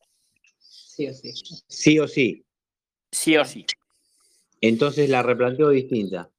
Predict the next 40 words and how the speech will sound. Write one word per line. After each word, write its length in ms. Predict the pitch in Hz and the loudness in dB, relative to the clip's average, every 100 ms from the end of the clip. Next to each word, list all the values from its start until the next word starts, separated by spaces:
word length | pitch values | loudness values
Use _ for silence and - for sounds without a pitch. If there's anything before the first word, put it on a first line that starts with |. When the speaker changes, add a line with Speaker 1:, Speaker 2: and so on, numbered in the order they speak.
| _ _ _ | _ _ _
Speaker 1:
Tenemos 320 | 123 147 156 | 0 2 0
que 140 | 156 139 | 0 0
los 200 | 135 135 | 0 0
dos 360 | 175 208 - - | 0 0 -4 -6
sacar 320 | 135 127 147 | -2 0 0
una 180 | 143 139 | 2 0
visa 240 | 160 147 | 0 0
de 60 | 131 | -2
estudios, 460 | 127 151 104 90 - | 2 4 4 0 -2
porque 200 | 95 104 | 0 2
los 140 | 117 | 4
dos 160 | 165 175 | 2 2
tenemos 320 | 160 165 151 | -2 0 0
intención 400 | 143 127 135 156 | 0 0 2 2
de 80 | 139 | 2
trabajar, 560 | 135 127 135 190 196 _ _ _ _ | 0 0 0 -2 -2 _ _ _ _
porque 220 | 107 110 | -2 0
mi 100 | 117 | 0
esposa 920 | 120 151 156 160 135 120 113 107 107 101 | 0 0 2 2 2 2 2 2 0 -2
se 140 | - | -4
jubila 340 | - 131 160 147 | 0 4 4 2
joven, 360 | - 240 120 | 2 2 2
tiene 200 | 117 135 | -2 -4
cincuenta 520 | 127 131 127 139 143 180 | -2 -2 0 0 0 0
años. 480 | 147 98 90 - _ _ | -2 -6 -10 -14 _ _
Ella 240 | 123 175 | -4 -2
quiere 200 | 156 156 | 0 0
seguir 160 | 147 127 | 0 2
Speaker 2:
Joder, 160 | 101 123 | 4 2
Speaker 1:
dando 140 | 123 | 2
Speaker 2:
pues 100 | 104 | 0
Speaker 1:
clases. 200 | 127 113 | 2 2
Speaker 2:
es 40 | |
una 180 | 143 135 | 2 0
chavalilla. 680 | - 143 123 123 160 165 113 _ _ | 0 0 0 -4 -2 -2 -2 _ _
Qué 100 | - | -14
pronto 320 | - 139 131 - | -10 -10 -10 -10
jubiláis 560 | - 135 131 127 120 | -10 -12 -10 -10 -8
ahí, 200 | 120 165 | -8 -8
¿no? 160 | 180 | -10